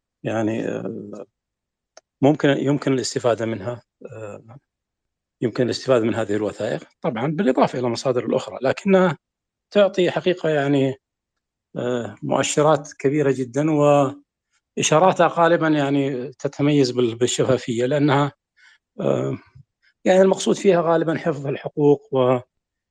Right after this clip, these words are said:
وغالبًا يعني أمور، آه، داخل ال-، تخص الناس. فغالبًا يعني، آه، ليس هناك يعني ك-، آه،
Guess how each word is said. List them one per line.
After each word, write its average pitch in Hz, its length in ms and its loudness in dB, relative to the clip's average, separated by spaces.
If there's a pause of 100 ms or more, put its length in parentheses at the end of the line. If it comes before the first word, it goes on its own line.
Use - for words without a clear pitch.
(320)
وغالبًا 143 560 2
يعني 131 440 2
أمور، 139 360 0 (160)
آه، 117 240 -4
داخل 135 440 0
ال-، 120 480 -2
تخص 180 320 0
الناس. 131 440 0 (880)
فغالبًا 190 520 4
يعني، 165 520 0
آه، 151 440 -4 (520)
ليس 190 180 2
هناك 175 380 2
يعني 135 440 0
ك-، - 100 -8
آه، 123 400 -6